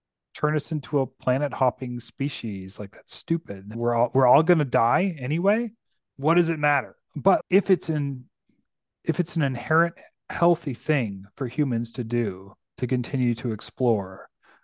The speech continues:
right, and to continue to try to do things that nobody's done before, then you can't just, you can't just say, you know, "Stay in your allotted place, oh man," right? Because that's,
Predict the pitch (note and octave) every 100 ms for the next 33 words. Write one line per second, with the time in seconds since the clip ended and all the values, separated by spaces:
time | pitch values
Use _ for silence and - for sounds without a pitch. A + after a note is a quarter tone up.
0 | - A2 G#2+ G#2+ - A2+ B2 - C#3 C3+
1 | B2 - A#2+ G#2+ G2+ G#2 - - _ _
2 | - - D#3 C#3+ A2 E3 F#3 - G2 G#2
3 | - B2+ B2 B2 A2+ G#2 D3+ F#3 G#2+ F2+
4 | - _ _ _ _ _ _ _ _ D#3+
5 | D#3 D3+ - G#3+ - B2+ - - _ _
6 | - - F3+ C#3+ A#2+ - C3 A#2+ A2+ G#2+
7 | - _ _ _ _ - C3 A2+ G2 -
8 | _ _ _ - - C3+ B2 B2+ A2 G#2+
9 | G#2+ A2 G#2+ G2+ - B2+ G2+ - - A2
10 | G2+ F#2+ F2 F2 G2 _ _ A#2+ G#2 G#2+
11 | A#2 - B2+ A#2 A#2+ A2 A2+ G#2+ -